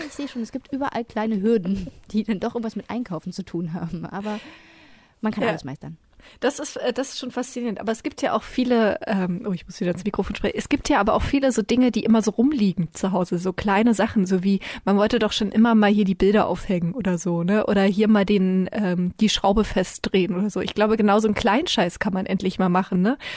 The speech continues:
Speaker 2: Sowas, wo man jetzt nicht unbedingt im Baumarkt gehen muss. Wie gesagt, noch ist es ja so, dass, äh,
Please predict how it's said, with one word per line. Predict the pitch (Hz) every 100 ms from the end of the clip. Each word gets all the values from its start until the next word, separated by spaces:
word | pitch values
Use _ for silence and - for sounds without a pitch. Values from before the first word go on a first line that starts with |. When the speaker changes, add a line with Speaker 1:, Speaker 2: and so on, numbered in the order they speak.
| -
Speaker 2:
Sowas, | 208 208 -
wo | 220
man | 214
jetzt | 196 -
nicht | 233 -
unbedingt | 220 214 220 -
im | 190
Baumarkt | - 262 277 -
gehen | 262 262
muss. | 262 285 - - - - - -
Wie | 190
gesagt, | 185 180 180 190
noch | 185 -
ist | 208
es | 196 196
ja | 185
so, | 180 196 220
dass, | 196 185 - -
äh, | 202 185